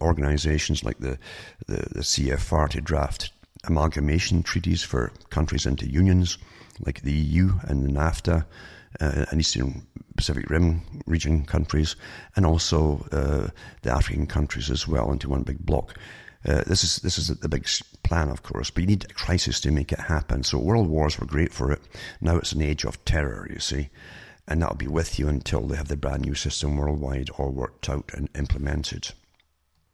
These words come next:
Now, everyone knows across the world pretty well, but the U S's form of homeland security with fema and all different agencies involved,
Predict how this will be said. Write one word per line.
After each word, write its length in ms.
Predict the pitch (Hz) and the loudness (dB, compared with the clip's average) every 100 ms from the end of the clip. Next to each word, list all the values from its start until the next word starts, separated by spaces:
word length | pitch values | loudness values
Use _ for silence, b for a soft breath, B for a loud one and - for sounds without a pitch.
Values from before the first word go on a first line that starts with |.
| _ _ _ _ _ _ _ _ _ _ _ _ _ _ _ _ _ _ - | _ _ _ _ _ _ _ _ _ _ _ _ _ _ _ _ _ _ 2
Now, 200 | 78 76 | 4 6
everyone 460 | - 90 80 78 73 | 4 4 4 6 6
knows 560 | 78 92 73 67 - - B B B B - | 6 6 6 2 0 -4 B B B B -10
across 320 | - 85 - | 0 0 2
the 80 | 64 | 2
world 300 | 80 101 - | 2 2 2
pretty 160 | - | 2
well, 180 | 71 67 | 2 2
but 140 | 65 - _ - | -2 -4 _ -6
the 120 | 78 76 | -2 2
U 200 | 80 76 | 4 4
S's 300 | 87 78 76 | 4 0 -2
form 380 | - 73 71 | 0 0 2
of 200 | 69 67 - - | 0 -2 -8 -10
homeland 540 | - 92 80 76 71 76 | 0 4 6 6 4 2
security 800 | - - - 101 92 - 71 71 | 0 -4 0 2 2 2 0 0
with 240 | 67 - | 0 -2
fema 400 | - 78 73 71 | 0 2 2 0
and 120 | 65 | 0
all 80 | 71 | 0
different 280 | 69 - 62 | 0 -2 -2
agencies 440 | 73 67 - 69 | -2 -2 -2 -2
involved, 600 | 62 62 95 107 98 87 | -4 0 4 6 4 0